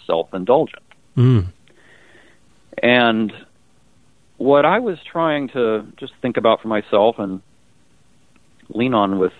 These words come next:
Speaker 1: with our folks a bit was very few people, and I would even say I'm not sure anyone <laughs> who's a sinner has the ability to live a life that is just steeped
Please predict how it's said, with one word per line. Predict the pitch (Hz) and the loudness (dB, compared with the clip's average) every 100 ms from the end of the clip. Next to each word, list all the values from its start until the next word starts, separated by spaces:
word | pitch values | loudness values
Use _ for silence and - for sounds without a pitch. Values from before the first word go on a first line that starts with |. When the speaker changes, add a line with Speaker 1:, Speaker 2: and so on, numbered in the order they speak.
| - | -14
Speaker 1:
with | 107 | -2
our | 127 147 | 0 2
folks | 104 - | 0 0
a | |
bit | 87 104 107 | -2 0 2
was | 104 95 - - - _ _ _ _ _ _ _ _ _ - | 2 0 -8 -20 -20 _ _ _ _ _ _ _ _ _ -20
very | 107 131 208 269 | -2 2 4 4
few | - 196 | 2 0
people, | 160 151 156 | 2 2 4
and | 135 | 2
I | 151 | 2
would | 143 | 0
even | 123 110 | -4 -6
say | 123 110 107 107 _ _ | -2 -2 -2 -6 _ _
I'm | - | -14
not | 147 - | -12 -10
sure | - 117 - 135 | -6 -6 -4 -4
anyone | 113 101 90 87 80 76 - _ _ _ _ _ _ - | -2 -2 -2 -6 -8 -14 -18 _ _ _ _ _ _ -10
<laughs> | - - 139 - - - - - | -8 -2 -4 -4 -20 -20 -20 -4
who's | - 95 | -2 -2
a | 90 | -2
sinner | 104 87 80 - - - - _ | -2 -2 -6 -10 -20 -20 -20 _
has | - 123 135 | 0 0 2
the | 160 | 0
ability | 135 123 110 104 101 - | 4 4 4 0 -4 -6
to | - | -6
live | 98 117 110 | -2 0 0
a | |
life | 101 101 98 | 0 0 -2
that | 101 95 | -4 -6
is | |
just | - 98 - - - - _ | -4 -4 -4 -16 -20 -20 _
steeped | 160 120 - | 4 4 0